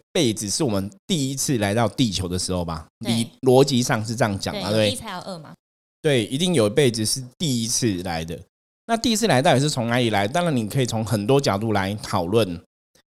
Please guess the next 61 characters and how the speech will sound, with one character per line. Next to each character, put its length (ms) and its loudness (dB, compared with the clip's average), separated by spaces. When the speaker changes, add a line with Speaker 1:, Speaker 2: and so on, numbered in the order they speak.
Speaker 1:
比 80 -8
方 180 2
说 160 2
你， 220 -2
有 160 2
些 120 2
人 140 -2
觉 60 -2
得 80 2
他 100 2
是 80 -2
从 260 -4
天 240 -2
人 220 -2
界， 340 0
哈， 140 -4
佛 180 2
教 160 4
的 120 2
六 180 4
道 140 4
轮 160 0
回 160 -2
天 160 -4
人 160 -2
界； 280 -2
有 100 -4
些 140 2
人 140 4
觉 100 4
得 60 6
是 120 0
从 240 0
外 120 6
星 160 0
球 180 2
来， 240 0
对， 240 0
Speaker 2:
嗯， 60 -6
Speaker 1:
那 80 -2
种， 60 2
Speaker 2:
有 80 0
这 60 4
种 100 2
说 200 -8
法。 120 -8
Speaker 1:
那， 40 -6
对， 140 4
那 140 0
都， 120 -2
当 220 2
然 140 2
那 100 0
都 140 -2
是 100 -2
有 100 4
可 280 -2
能 100 -2
的 100 0
选 280 -4
项。 260 -2